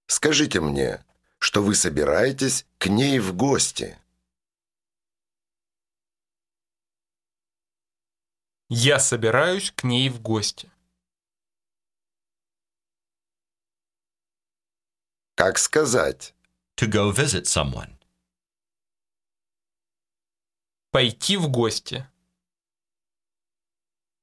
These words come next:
Speaker 2: Пойти.
Speaker 1: Сейчас скажите.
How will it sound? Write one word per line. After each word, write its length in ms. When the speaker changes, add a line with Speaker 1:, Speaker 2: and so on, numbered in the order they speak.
Speaker 2:
Пойти. 640
Speaker 1:
Сейчас 680
скажите. 840